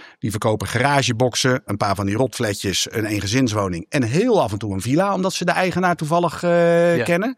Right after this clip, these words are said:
Speaker 1: Eh, ik heb heel nadrukkelijk voor die specialisatie gekozen. Eh, dat is mij heel goed afgegaan. Dus als er iemand makelaar wil worden, specialiseer je. Bij voorkeur aan de onderkant van de markt, daar heb ik geen last van je.
Speaker 2: <laughs>
Speaker 1: Eh, zeg.
Speaker 2: Ja.
Speaker 1: Nee, maar er zijn ook makelaars, dus,
Speaker 2: Ja.
Speaker 1: eh, die, die doen alleen maar goedkope huizen.
Speaker 2: Rotfletjes.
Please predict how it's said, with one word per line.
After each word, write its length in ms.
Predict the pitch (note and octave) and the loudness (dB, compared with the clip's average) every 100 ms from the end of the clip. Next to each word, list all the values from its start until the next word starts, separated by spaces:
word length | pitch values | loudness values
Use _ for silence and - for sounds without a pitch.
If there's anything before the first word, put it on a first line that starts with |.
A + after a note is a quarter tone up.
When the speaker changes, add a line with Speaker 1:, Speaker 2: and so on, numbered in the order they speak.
| - - - - | -10 -14 -14 -10
Speaker 1:
Eh, 460 | - E3 D3 D3 D3 D3+ _ _ _ _ _ | 0 2 4 4 2 0 _ _ _ _ _
ik 160 | - A3+ | -2 0
heb 120 | F#3 | 2
heel 160 | C#3 D3 | 2 2
nadrukkelijk 480 | C#3 B2+ B2+ A#2 - | 2 2 0 -2 -4
voor 80 | |
die 100 | A2 | -4
specialisatie 720 | G2 G#2+ - F#2 G2 A#2+ - E3 | -2 -2 -2 -2 -2 -2 -2 -4
gekozen. 500 | D#3+ F3 E3+ A3 - _ _ _ | 0 0 2 -2 -6 _ _ _
Eh, 340 | C#3 C3 C3 B2+ - - _ - | 2 4 4 2 -4 -20 _ -6
dat 340 | A2+ D3 - | -2 -2 -2
is 140 | - B2 | -2 2
mij 160 | E3 | 2
heel 160 | G#3 F3+ | 2 0
goed 200 | - D3+ | 0 0
afgegaan. 360 | B2 - F#2 F2+ | 0 -2 -4 -4
Dus 120 | G2 | -4
als 280 | - G3 E3+ | 0 0 0
er 60 | E3 | 0
iemand 240 | D3 A#2 | 0 2
makelaar 380 | C#3+ G3+ F#3+ F#3 | 2 0 0 2
wil 120 | F3 | 2
worden, 260 | E3 E3 F3+ - - | 2 0 -4 -12 -16
specialiseer 720 | - E3+ D#3 D#3+ C#3+ A2+ E2+ | -2 0 2 2 2 0 -2
je. 100 | G2 | 0
Bij 120 | B2+ | 2
voorkeur 280 | D#3 D#3 F3 | 2 2 2
aan 60 | |
de 80 | E3+ | 2
onderkant 420 | F#3 D#3 A#2 G2+ | 2 2 2 -2
van 120 | - G2 | -2 -2
de 60 | |
markt, 200 | G2 A#2+ | -2 -2
daar 80 | F3 | -2
heb 80 | D#3 | -2
ik 60 | E3+ | 0
geen 100 | C3 | 0
last 140 | - | -2
van 180 | F#2+ F2 | -6 -6
je. 80 | F2 - | -6 -4
Speaker 2:
<laughs> 80 | A3+ | -2
Speaker 1:
Eh, 400 | A#3 A2+ G#2+ G#2+ G#2 | 2 2 2 2 0
zeg. 180 | - - | 0 2
Speaker 2:
Ja. 100 | G#2 | 4
Speaker 1:
Nee, 100 | C4 | 4
maar 100 | C4 | 2
er 80 | B3+ | 2
zijn 220 | C4 C4 | 2 2
ook 80 | F#3+ | 2
makelaars, 440 | F#3+ C#3 A#2 F#3+ | 0 0 0 0
dus, 140 | A3+ G3 | -2 -2
Speaker 2:
Ja. 80 | G3+ | 0
Speaker 1:
eh, 160 | F#3+ | -2
die, 200 | F#3 G3 | -2 -2
die 120 | F#3 | -2
doen 160 | F#3 F#3+ | 0 2
alleen 160 | F#3 F#3 | 2 2
maar 100 | D#3 | 0
goedkope 380 | D#3 B3+ D4 | 0 0 2
huizen. 280 | C3 E3+ D3 | 0 0 2
Speaker 2:
Rotfletjes. 360 | B2 - G#2 | 0 -2 -10